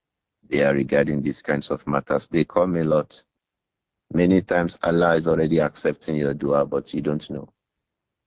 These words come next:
Your dua already all accepted, you don't know. He has been protecting you.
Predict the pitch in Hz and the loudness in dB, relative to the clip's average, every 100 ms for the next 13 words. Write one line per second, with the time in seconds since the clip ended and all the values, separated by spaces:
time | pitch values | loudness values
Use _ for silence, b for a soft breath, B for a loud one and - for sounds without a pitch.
0 | _ - 78 67 80 80 80 80 78 - | _ -2 0 2 4 4 4 2 0 0
1 | 87 87 82 - 78 67 - 71 69 73 | 2 2 0 -4 -6 -4 -4 -4 -4 -4
2 | 76 - 76 - 80 80 76 78 71 - | -6 -12 -14 -6 0 2 2 -2 -4 -4
3 | 76 90 90 - 85 82 76 | -2 -2 -4 -4 -2 0 -2